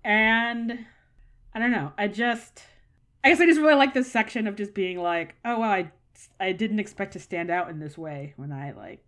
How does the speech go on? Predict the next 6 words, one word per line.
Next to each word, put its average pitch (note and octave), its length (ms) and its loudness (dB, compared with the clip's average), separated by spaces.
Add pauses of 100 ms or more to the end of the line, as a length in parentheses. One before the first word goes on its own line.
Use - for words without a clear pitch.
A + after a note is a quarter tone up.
(120)
cut - 240 -16
ties C#3+ 420 -14 (240)
from D#3 360 -18 (340)
the E3 80 -14
magical C#3+ 480 -10
world." C#3+ 400 -12